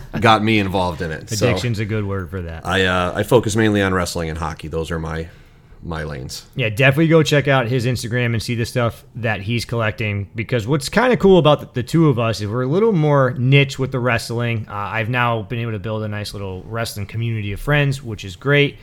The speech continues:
Speaker 1: But, um, you know, you check out Justin's, uh, Instagram, you see some different stuff than all the, the standard stuff that you see, especially a really killer Asuka collection
Speaker 2: Yes.
Speaker 1: that you've been building.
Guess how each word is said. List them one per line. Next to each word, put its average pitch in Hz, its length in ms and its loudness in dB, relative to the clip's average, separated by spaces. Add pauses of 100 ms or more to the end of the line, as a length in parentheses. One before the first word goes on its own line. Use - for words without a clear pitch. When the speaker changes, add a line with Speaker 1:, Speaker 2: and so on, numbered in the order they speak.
(340)
Speaker 1:
But, 113 320 -2
um, 104 400 0 (120)
you 143 140 -2
know, 113 260 0
you 101 100 -8
check 131 280 -10
out 127 320 -2 (380)
Justin's, 117 720 -4
uh, 101 160 -2
Instagram, 110 380 -4
you 110 40 -2
see 123 160 -6
some 120 240 -6
different 120 380 -6
stuff 135 300 -6
than 104 120 -6
all 107 180 -2
the, 101 120 -4
the 123 100 -10
standard 113 280 -4
stuff 123 180 -6
that 107 100 -8
you 92 80 -12
see, 131 340 0
especially 127 440 -4
a 107 160 -6
really 131 560 -2
killer 127 500 -2
Asuka 123 460 -2
collection 107 480 -4
Speaker 2:
Yes. - 20 -4
Speaker 1:
that 104 140 -6
you've 110 100 -6
been 98 160 -6
building. 90 380 -6